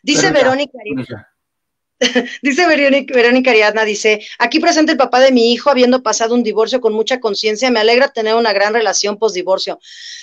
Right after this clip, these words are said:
Speaker 1: Ay, de verdad que se siente bien sabroso, yo también, ahora que me veo, y que entonces ahora con mucho más libertad le puedo decir al papá de mi hijo, "Oye, güey, no la cagues", ¿no? O sea, <laughs> escucha a tu hijo, no mames, ¿no?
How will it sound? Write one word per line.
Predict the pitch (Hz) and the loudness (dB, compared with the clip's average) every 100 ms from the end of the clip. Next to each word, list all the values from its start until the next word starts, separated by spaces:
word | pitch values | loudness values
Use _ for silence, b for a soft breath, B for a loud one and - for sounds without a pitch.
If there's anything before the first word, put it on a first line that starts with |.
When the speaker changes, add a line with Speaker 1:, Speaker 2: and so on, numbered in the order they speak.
| B | B
Speaker 1:
Ay, | 240 262 | 0 4
de | 269 | 6
verdad | 269 294 | 6 4
que | 339 | 2
se | 330 | -2
siente | 247 269 269 | 0 0 2
bien | 285 277 | 2 0
sabroso, | 269 277 226 240 247 | 0 0 4 2 2
yo | 254 269 | 0 0
también, | 311 277 254 262 | 0 0 2 2
ahora | 277 311 311 | 2 0 0
que | 254 | -2
me | 214 | 0
veo, | 208 220 233 311 B B | 2 4 4 2 B B
y | 226 233 | -6 -2
que | 247 | -2
entonces | 269 349 311 | -2 -2 2
ahora | 320 330 | 2 2
con | 262 | 4
mucho | 247 254 262 262 | 4 4 2 2
más | 302 349 | 4 4
libertad | 415 330 - 240 262 | 2 2 0 0 2
le | 285 | 2
puedo | 262 262 269 | 6 6 6
decir | 226 - 233 | 2 -2 0
al | 254 | 0
papá | 220 - 208 | 0 0 2
de | 240 | 2
mi | 240 208 | 0 -2
hijo, | 208 269 | 0 0
"Oye, | 262 | 0
güey, | 302 330 | -2 -2
no | 427 | -2
la | 349 | -2
cagues", | 214 196 - - _ _ _ - | -2 -4 -4 -14 _ _ _ -6
¿no? | 180 240 - _ B - | 0 0 -2 _ B -2
O | |
sea, | - 277 - | 0 -2 -2
<laughs> | - - - - | -8 -10 -10 -12
escucha | - 440 480 | -4 -4 -4
a | - | -2
tu | 254 | -2
hijo, | 254 247 | 0 -2
no | 262 | -2
mames, | 277 202 160 | -2 -4 -6
¿no? | 196 | -4